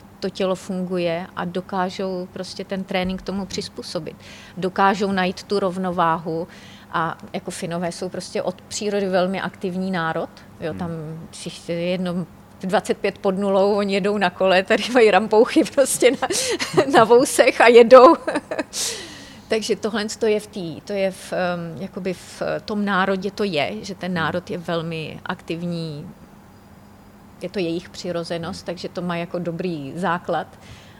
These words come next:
Speaker 1: ale, eh, oni jsou otevřený, obrovsky otevřený se pořád učit a, a jsou tam nejlepší poznatky, z fyz-, nejlepší fyzioterapeuti na světě,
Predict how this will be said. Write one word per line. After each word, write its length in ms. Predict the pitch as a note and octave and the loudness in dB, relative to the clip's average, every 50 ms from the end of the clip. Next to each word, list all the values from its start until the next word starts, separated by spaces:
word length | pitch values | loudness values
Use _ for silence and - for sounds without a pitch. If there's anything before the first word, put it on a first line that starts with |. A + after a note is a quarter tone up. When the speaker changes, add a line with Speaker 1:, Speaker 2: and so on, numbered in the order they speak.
| - | -10
Speaker 1:
ale, 460 | - G3 F#3+ F#3 F#3 F3+ F3 D#3+ E3 - - - - - - | -6 -4 -2 0 0 0 -2 -2 -6 -10 -16 -20 -20 -20 -14
eh, 440 | - - F#3 F3+ F3 F3 E3+ D#3+ D#3 - | -10 -8 -6 -4 -4 -4 -6 -8 -10 -8
oni 220 | - F#3+ F#3 F3+ F3 | -8 -6 -6 -6 -6
jsou 200 | - - G#3 F#3 | -6 -6 -6 -4
otevřený, 800 | F3 F#3 F3+ - G3+ F3 F#3 - G#3+ F#3 F3+ F3+ F3+ F3 F3 - | -4 -6 -6 -4 -6 -6 -6 -6 -6 -4 -4 -4 -4 -6 -6 -8
obrovsky 460 | - F3+ F#3+ G3 F#3+ - - - - | -8 -6 -6 -6 -6 -8 -8 -8 -8
otevřený 540 | - F#3 - G3 F3 F3+ F3+ F#3 F3 F3 E3+ | -8 -6 -6 -8 -8 -6 -6 -6 -6 -6 -8
se 140 | - - F#3 | -10 -12 -10
pořád 440 | F3+ - F3 - F3+ E3 E3 - - | -10 -10 -8 -6 -6 -6 -6 -8 -12
učit 420 | - E3+ - - - F3+ F3 - | -14 -14 -12 -10 -12 -10 -10 -10
a, 180 | - F3+ D#3+ E3 - - - - - - - | -8 -8 -8 -10 -12 -16 -20 -20 -20 -18 -16
a 40 | E3+ | -12
jsou 160 | - - F#3 | -10 -10 -8
tam 200 | F3+ F#3 F3+ F3+ | -6 -6 -4 -4
nejlepší 420 | F3 F3 E3+ F3 E3+ - - F#3+ | -4 -4 -4 -6 -8 -10 -12 -12
poznatky, 580 | - - E3+ E3+ F#3 D#3+ D#3+ - - - F#3+ D#3+ | -10 -10 -10 -8 -8 -10 -10 -12 -12 -12 -10 -10
z 100 | - - - | -10 -10 -12
fyz-, 260 | - E3 E3 - - - | -12 -14 -14 -16 -16 -12
nejlepší 420 | - F#3 F3+ F#3 F#3 F3+ - - - | -10 -8 -6 -6 -8 -8 -10 -12 -12
fyzioterapeuti 880 | - - F3 - F#3 E3 - - F3+ F3 E3+ - D#3+ E3 E3 - F#3+ | -12 -14 -8 -6 -6 -6 -4 -6 -6 -6 -6 -6 -8 -8 -8 -8 -8
na 100 | E3+ E3+ | -8 -8
světě, 420 | E3 - - E3+ D#3 - - E3 | -10 -8 -10 -10 -8 -8 -8 -8